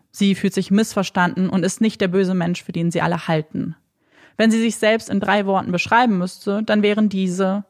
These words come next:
süß, verständnisvoll und mitfühlend. Michael findet etwas andere Worte für sie. Und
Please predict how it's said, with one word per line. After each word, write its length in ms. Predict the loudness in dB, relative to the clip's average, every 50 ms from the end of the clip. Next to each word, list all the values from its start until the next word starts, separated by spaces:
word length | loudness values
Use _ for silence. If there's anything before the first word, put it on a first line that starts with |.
| _ _ _ _ _ _
süß, 600 | -6 -2 0 2 2 2 0 -2 -8 -16 -20 _ _
verständnisvoll 1040 | -4 -2 -2 0 2 2 2 2 2 -2 -4 -6 -4 -4 -2 0 0 0 -2 -4 -6 -2
und 140 | 0 2 2
mitfühlend. 760 | 2 2 0 -6 -12 -10 -8 -8 -8 -8 -10 -12 -14 -20 -20 _ _ _ _ _ _ _ _ _ _ _ _ _ _ _ _ _ _ _ _ -2
Michael 500 | 0 2 2 2 0 0 -2 0 0 0
findet 320 | -2 -2 0 2 2 2
etwas 440 | 0 -2 -4 -2 -2 -4 -4 -4 -4 -2
andere 400 | 0 0 0 0 -2 -4 -4 -2
Worte 280 | -2 -2 -2 -2 -6
für 200 | -10 -6 -4 -4
sie. 380 | -4 -4 -6 -6 -6 -6 -8 -10 -14 _ _ _ _ _ _ _ _ _ _ 2
Und 480 | 4 4 6 4 2 2 -2 -10 -18